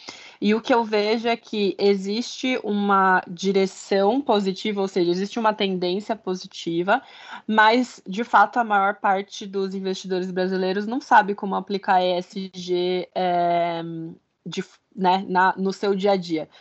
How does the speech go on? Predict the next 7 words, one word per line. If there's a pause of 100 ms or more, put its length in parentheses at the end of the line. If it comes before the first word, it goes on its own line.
(140)
Como
incorporar
essas
questões
na
sua
análise.